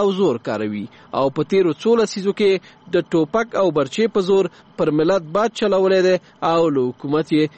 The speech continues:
راج اخیستی دی. د مطلب د لیکونکي په وینا، د دوی مخنیوی ستره اړتیا ده او باید د خپل سریو مخه یې ونیول شي. ویسا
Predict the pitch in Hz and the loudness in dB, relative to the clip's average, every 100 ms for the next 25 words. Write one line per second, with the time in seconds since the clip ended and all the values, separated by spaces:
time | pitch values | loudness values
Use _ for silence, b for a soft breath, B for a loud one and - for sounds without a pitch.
0 | B 127 135 135 135 - 165 - 139 - | B -2 0 0 -2 -2 -4 -2 -6 -4
1 | 120 120 101 - - B B B 165 156 | -4 -2 -4 -6 -16 B B B 0 0
2 | 156 175 160 165 160 180 156 170 170 180 | 0 0 0 0 -2 -4 -6 0 0 2
3 | 196 - b 160 170 156 226 233 202 - | -2 -4 b -2 -2 0 0 2 -2 -2
4 | 170 170 208 - b - - 254 247 240 | 0 2 2 -2 b -16 -2 0 2 0
5 | 214 226 214 214 202 b - 180 165 185 | 0 -2 0 0 -2 b -4 0 2 2
6 | 196 185 160 147 156 139 151 151 147 127 | 0 0 -4 -4 -4 -2 0 2 2 2
7 | 180 202 175 165 b - 185 190 117 85 | -2 0 2 0 b -8 0 0 0 -6
8 | 80 - 120 117 - - _ - - - | -8 -10 -10 -12 -12 -20 _ -20 -20 -20
9 | B - 170 170 | B -2 0 2